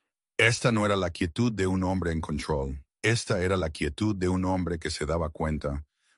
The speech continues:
plenamente y sin ningún tipo de atenuante, de qué tipo de mujer había permitido en su vida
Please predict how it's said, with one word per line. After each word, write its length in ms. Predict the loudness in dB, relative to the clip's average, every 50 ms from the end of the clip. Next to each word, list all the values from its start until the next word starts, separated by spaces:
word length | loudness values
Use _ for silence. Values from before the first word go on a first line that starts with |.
| _ _
plenamente 640 | 2 4 4 4 4 2 2 2 0 0 0 -2 -2
y 100 | -4 -4
sin 180 | -2 -2 0 0
ningún 360 | 2 2 2 2 2 0 0
tipo 260 | 0 -2 -2 -2 -2
de 140 | 0 0 0
atenuante, 680 | -2 -2 -2 -2 -2 0 0 -2 -2 -2 -4 -6 -8 -10 -12 _ _ _ _ _ _ _ _
de 160 | 0 2 2
qué 160 | 4 2 0 0
tipo 360 | 2 2 0 2 2 2 2
de 100 | 2 2
mujer 440 | 2 0 -2 -2 -2 0 0 0 0
había 260 | 0 0 0 -2 0
permitido 640 | 0 -2 -2 -2 -2 -4 -2 -2 0 0 0 0
en 100 | 0 -2
su 180 | -2 -2 -2 0
vida 400 | 0 0 0 0 -2 -2 -6